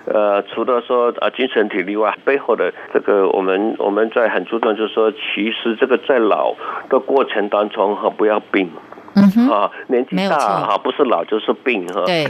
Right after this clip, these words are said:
Speaker 1: 那老还算是幸运的，如果病就可能就没有那么好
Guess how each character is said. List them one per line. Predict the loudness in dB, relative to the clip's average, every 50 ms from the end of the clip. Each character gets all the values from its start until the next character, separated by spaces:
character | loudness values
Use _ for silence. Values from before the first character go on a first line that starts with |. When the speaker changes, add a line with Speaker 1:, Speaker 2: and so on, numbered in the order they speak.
| 0
Speaker 1:
那 | 0 2
老 | 2 2 2 2 0 0
还 | -2 -4 -4
算 | -2 -2 -2 -2
是 | -2 -2 -4 -2
幸 | -2 -2 -4 -2 -2
运 | 0 0 0 0
的， | 0 -2 -2 0
如 | 0 0
果 | 0 0 0 0
病 | 2 2 2 2 0
就 | 0 0 0
可 | 0 0 -4 -4
能 | -2 -2 -4 -2 0
就 | 0 0
没 | 2 2 2
有 | 2
那 | 2 2
么 | 2 0 0
好 | 0 0 -2